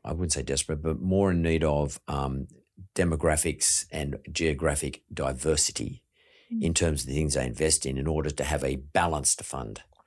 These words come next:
Speaker 2: Oh, interesting. Mm.
Speaker 1: And you may well present to them exactly that.
Speaker 2: Okay.
Speaker 1: But it's a timing thing 'cause, you know, if they've just raised money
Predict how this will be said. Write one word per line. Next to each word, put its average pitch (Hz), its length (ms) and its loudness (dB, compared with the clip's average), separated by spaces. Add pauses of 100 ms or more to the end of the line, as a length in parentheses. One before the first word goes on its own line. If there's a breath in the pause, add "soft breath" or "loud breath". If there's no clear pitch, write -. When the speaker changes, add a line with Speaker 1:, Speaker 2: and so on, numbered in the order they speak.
(180)
Speaker 2:
Oh, 214 60 0
interesting. 196 420 -2 (240)
Mm. 226 60 2
Speaker 1:
And 80 360 2 (120)
you 82 220 -2
may 78 160 2
well 73 160 2
present 71 380 -2
to - 60 -12
them 71 160 -4
exactly 58 440 -2
that. 60 260 -6 (300 loud breath)
Speaker 2:
Okay. 196 240 -4
Speaker 1:
But - 100 6
it's 110 140 6
a 135 60 6
timing 131 440 4
thing 69 220 -2
'cause, 85 300 4
you 92 60 -2
know, 85 240 4
if 92 160 0
they've 92 220 4
just 113 240 2
raised 92 220 4
money 104 480 2